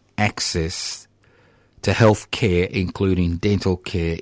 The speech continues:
is fundamental, fundamental in any civilised society. And as I said before,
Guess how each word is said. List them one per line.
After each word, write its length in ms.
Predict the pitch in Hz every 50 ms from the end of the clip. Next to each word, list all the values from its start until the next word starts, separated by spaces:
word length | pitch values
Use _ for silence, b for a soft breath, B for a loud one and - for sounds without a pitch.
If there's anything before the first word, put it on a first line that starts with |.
| -
is 240 | 90 85 80 - - - -
fundamental, 1160 | - - - - - - - 98 123 135 135 120 127 120 117 113 113 107 - 90 73 - - _ _ _ _ _ _ _ _ _ _ _ _ _ _ _
fundamental 1040 | - - - - - 117 117 139 156 156 143 139 131 131 127 123 - 113 85 69 67 b b b b b b b b b b
in 120 | - 95
any 320 | 95 95 92 90 87 87 b b b b b b b b _
civilised 640 | - - - 113 95 95 90 87 82 82 82 82 -
society. 640 | - - - - 95 90 87 85 82 82 - - 80
And 80 | 85
as 140 | 87 85 -
I 60 | 92
said 280 | 90 - - 113 87 80
before, 460 | 87 80 - - 87 87 82 85 -